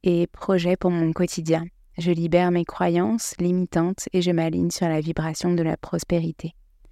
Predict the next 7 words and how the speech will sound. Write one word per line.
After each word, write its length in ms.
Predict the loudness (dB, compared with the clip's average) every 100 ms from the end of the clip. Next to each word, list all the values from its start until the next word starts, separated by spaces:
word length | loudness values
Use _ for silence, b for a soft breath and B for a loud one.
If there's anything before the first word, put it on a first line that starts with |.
| _ _ _ _ -6
Je 60 |
suis 200 | -2 0
ouverte 340 | 2 2 2 0
à 60 |
écouter 340 | -2 -2 -2 2
mon 260 | 2 2
intuition 640 | 2 0 -2 -4 -2 -2